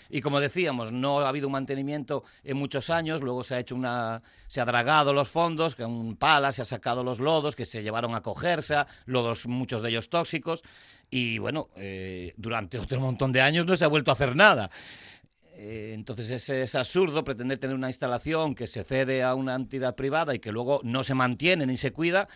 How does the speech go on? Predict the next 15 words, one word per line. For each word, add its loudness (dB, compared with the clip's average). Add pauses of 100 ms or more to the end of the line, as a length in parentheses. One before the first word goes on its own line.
(200)
y -4
que -4
esta 2
propia 0
entidad, 2
pues, -4
se -6
queje 2
de 2
que -2
no 0
puede 0
usarla 4
porque -4
está, -2